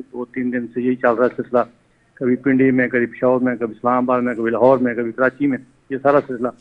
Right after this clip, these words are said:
बल्कि कराची के ताजरों ने तो इत्काल दे दिया कि हम अपने बिल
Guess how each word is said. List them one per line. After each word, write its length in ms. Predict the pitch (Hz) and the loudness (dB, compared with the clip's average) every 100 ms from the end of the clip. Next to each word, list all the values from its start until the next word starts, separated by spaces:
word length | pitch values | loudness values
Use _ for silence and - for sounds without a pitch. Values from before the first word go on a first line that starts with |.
| _ _ _ - | _ _ _ -6
बल्कि 180 | 147 147 | -2 0
कराची 360 | 160 151 - | 4 2 2
के 80 | 165 | -2
ताजरों 420 | 165 151 143 160 | 2 2 2 0
ने 60 | 156 | -2
तो 80 | 151 | -2
इत्काल 360 | 139 - 156 | -4 0 0
दे 140 | 165 160 | 0 -4
दिया 160 | 151 | -6
कि 100 | 143 | -8
हम 180 | 131 135 | -10 -10
अपने 240 | 131 131 131 | -12 -14 -16
बिल 140 | 131 | -16